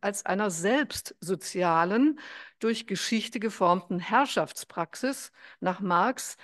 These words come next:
ist der Ideologiecharakter der Kunst in Rechnung zu stellen, dem die Sozialhistorie jedoch ausweicht. Marx' Gesellschaftstheorie zufolge gibt es aus ihm, also aus diesem Audio-,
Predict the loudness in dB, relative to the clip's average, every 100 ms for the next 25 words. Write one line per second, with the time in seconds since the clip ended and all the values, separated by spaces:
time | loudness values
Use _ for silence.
0 | -20 -10 -6 -2 -2 0 0 0 0 -2
1 | 0 0 0 0 -2 -2 -2 0 -2 0
2 | -4 -4 -4 -2 -4 -4 -6 -6 -8 -6
3 | -2 0 2 0 0 -2 -4 -4 -6 -8
4 | -4 -2 -4 -6 -8 -6 -6 -2 -2 0
5 | -6 -8 -8 -12 -6 -4 -2 -2 -4 -6
6 | -6 -6 -8 -20 _ _ _ -20 -20 -12
7 | 0 4 4 0 -6 2 4 4 2 -4
8 | -6 -14 -2 2 2 0 -4 -6 -6 -6
9 | 0 2 4 2 0 -2 -4 -4 0 -2
10 | 0 -2 -2 -2 -6 -2 0 -2 -4 -6
11 | -4 -4 -8 -10 -6 -4 -2 -2 -4